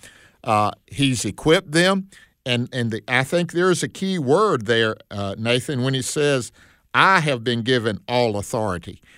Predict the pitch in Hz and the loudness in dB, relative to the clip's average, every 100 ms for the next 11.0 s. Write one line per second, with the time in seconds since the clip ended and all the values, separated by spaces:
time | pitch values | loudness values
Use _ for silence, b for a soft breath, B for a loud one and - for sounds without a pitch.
0 | B - 117 110 127 117 110 107 107 98 | B -4 -2 2 4 2 0 -2 -2 -2
1 | 92 - 107 104 117 156 170 156 135 147 | -4 -10 -6 -4 0 0 2 0 0 -2
2 | - 156 147 127 101 101 143 143 131 123 | 0 0 0 0 -4 -2 -2 -2 -2 -2
3 | 117 143 147 139 131 131 123 107 101 92 | -2 0 2 2 0 0 0 -2 -2 0
4 | 131 147 139 160 151 123 95 101 123 127 | 0 0 0 -2 -2 -4 -4 -4 -2 -2
5 | 127 117 - 139 143 131 131 131 110 110 | -2 -2 -2 0 0 2 0 0 -2 -2
6 | 120 139 147 139 151 143 B B B - | 0 0 -2 -6 -6 -6 B B B -4
7 | 110 113 165 151 110 110 104 151 170 - | 0 2 2 2 -2 -2 0 2 0 0
8 | 135 120 101 - - 160 175 165 127 110 | 0 -2 -2 -10 -2 2 6 6 4 0
9 | - 113 - 120 110 95 - 92 B B | -4 -6 -2 0 0 -2 -6 -10 B B
10 | B _ 160 170 151 - 131 117 104 92 | B _ 0 2 0 -2 -2 0 -2 -6